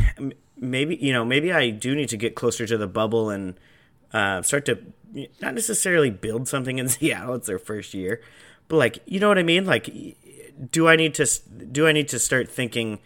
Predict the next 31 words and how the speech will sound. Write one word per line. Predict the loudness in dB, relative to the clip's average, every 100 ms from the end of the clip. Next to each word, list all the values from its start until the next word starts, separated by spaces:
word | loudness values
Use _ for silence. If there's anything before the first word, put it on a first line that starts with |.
| _ _ _ _
you | -4
know, |
some | 0 0
of | 0
these | -2
trades | 0 2 2 -2
and | -2
stuff | 0 0 -2
like | -4
that, | 0 2 2
m-, | -4
maybe | -4 -4 -2 -4
make | -6 -2 0 0
a |
push | 0 2 2
towards | 4 2 4
that | 4
wild | 4 2 2
card | 4 4
rather | 4 2 2 2
than | 0 -2 -4 _ _ _ _
being | 2 2
a |
bottom | 0 0 0
dweller | -2 -2 -2 -2
and | -4
getting | -4 -4
a | -6
top | -8 -10 -8
ten | -6 -4
pick?" | -2 -4 -4